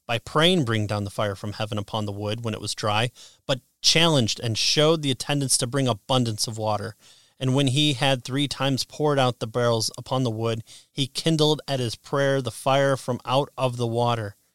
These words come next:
Even though water worked against the fire, he wanted to show with superabundant force the power of his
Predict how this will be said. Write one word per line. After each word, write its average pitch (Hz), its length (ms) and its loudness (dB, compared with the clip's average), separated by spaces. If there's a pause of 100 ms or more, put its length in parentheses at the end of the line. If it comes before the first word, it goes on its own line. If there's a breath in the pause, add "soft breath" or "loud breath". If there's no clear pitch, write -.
(380)
Even 156 240 2
though 143 160 4
water 120 360 2
worked 120 380 -2
against 120 300 -4
the - 80 -8
fire, 123 220 0
he 143 200 -4
wanted 139 380 -2
to 139 80 -2
show 147 260 0
with 131 220 -4
superabundant 156 1200 -2
force 156 340 0 (320 loud breath)
the 131 80 -4
power 135 600 0
of 120 120 -2
his 120 180 2